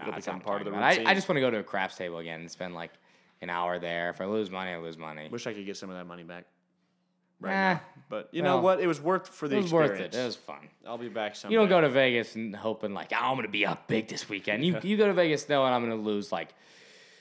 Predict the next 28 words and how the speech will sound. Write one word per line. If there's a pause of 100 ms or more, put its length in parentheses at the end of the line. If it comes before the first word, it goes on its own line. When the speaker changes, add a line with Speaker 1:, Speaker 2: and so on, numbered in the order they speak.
(120)
Speaker 2:
a
solid,
like, (540)
I
don't
know,
five
hundred,
like,
Speaker 1:
Yeah.
Speaker 2:
very
e-,
Speaker 1:
Leave
Speaker 2:
quickly.
Speaker 1:
while
you're
Speaker 2:
That's
Speaker 1:
up.
Speaker 2:
night
one. (640)
Speaker 1:
Don't
go
play
blackjack
after
you
go
up.